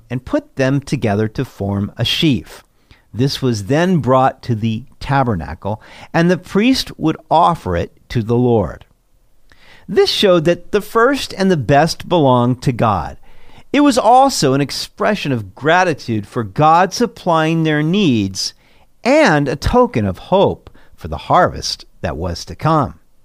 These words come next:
Jesus rose from the dead on the Feast of First Fruits. In First Corinthians fifteen, Paul called Christ the first fruits of those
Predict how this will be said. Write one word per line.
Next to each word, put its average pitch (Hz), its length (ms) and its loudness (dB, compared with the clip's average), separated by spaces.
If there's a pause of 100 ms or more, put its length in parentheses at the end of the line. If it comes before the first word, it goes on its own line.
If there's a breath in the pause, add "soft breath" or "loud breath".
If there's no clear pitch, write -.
(800 soft breath)
Jesus 226 800 0
rose 208 420 2
from 254 200 0
the 254 100 4
dead 190 400 4
on 143 160 2
the 156 100 2
Feast 117 460 -2
of 139 80 -2
First 117 380 -4
Fruits. - 640 -2 (720)
In 117 140 0
First 202 280 0
Corinthians 131 440 0
fifteen, 131 720 -4 (340 soft breath)
Paul 190 280 4
called 165 640 2
Christ 127 640 0 (280 soft breath)
the 143 140 2
first 196 500 0
fruits 185 640 0 (100)
of 110 200 -6
those 98 480 -4